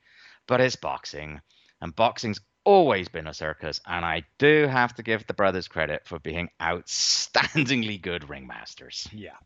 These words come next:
Speaker 2: for sure. All right, well, you mentioned how th-, one positive, uh, side effect of all this is that they, uh, shine a bit of a spotlight on some boxers that otherwise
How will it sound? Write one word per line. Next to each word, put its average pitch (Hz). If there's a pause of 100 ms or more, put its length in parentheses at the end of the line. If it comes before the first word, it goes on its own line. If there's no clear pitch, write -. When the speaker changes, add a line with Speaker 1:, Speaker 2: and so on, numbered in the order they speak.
(180)
Speaker 2:
for 107
sure. 101 (340)
All 139
right, 135
well, 127
you 139
mentioned 135
how 110
th-, 104 (340)
one 110 (100)
positive, 110
uh, 107
side 110
effect 110
of 110
all 110
this 104
is 95
that 104
they, 98 (300)
uh, 98
shine 101
a 98
bit 101
of 98
a 98
spotlight 101
on 101
some 101 (120)
boxers 101
that 104
otherwise 101